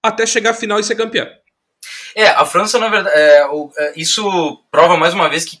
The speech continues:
Speaker 2: que Copa do Mundo é a fase, né? É,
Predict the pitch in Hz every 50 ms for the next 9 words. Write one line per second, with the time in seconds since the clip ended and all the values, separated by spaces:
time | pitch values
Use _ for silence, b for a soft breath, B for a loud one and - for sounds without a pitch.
0 | _ - - 170 160 151 147 139 135 123 - - 151 156 170 147 147 156 175 185
1 | 170 170 - - 156 170 170 139 127 110 104 _ _ - 120 123 127 123 123 123
2 | 120 120